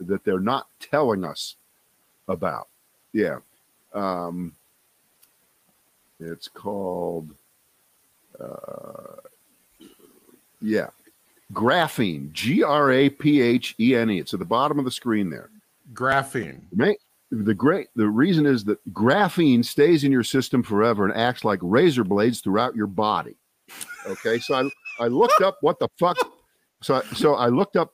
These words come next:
Speaker 1: graphene, and of course, it's, it's a conspiracy theory. It's a, it's a debunked conspiracy theory. Um, and of course, it's, it's just bullshit. It's just total bullshit. Poor Greg.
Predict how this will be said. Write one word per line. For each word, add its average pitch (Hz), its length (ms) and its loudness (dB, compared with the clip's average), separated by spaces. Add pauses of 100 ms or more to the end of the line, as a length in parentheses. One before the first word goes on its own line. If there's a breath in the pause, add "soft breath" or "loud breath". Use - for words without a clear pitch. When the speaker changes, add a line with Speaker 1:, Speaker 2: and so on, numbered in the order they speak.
Speaker 1:
graphene, 120 680 0 (200)
and 127 120 -2
of 123 100 -6
course, 143 340 -2 (420)
it's, 147 340 -4
it's 151 180 -6
a 160 60 -6
conspiracy 214 720 -4
theory. 87 420 -4
It's - 160 -6
a, 131 200 0
it's 127 180 -2
a 117 60 -2
debunked 147 540 -2 (100)
conspiracy 151 800 -4
theory. 67 520 -14 (920)
Um, 95 720 -4 (600)
and 147 100 -2
of 131 120 -6
course, - 160 -8
it's, 131 340 -6
it's - 180 -10
just - 300 -12
bullshit. 143 580 -4
It's - 180 -14
just - 260 -14
total 98 280 -4
bullshit. 120 560 -10
Poor 156 180 -6
Greg. 90 460 -8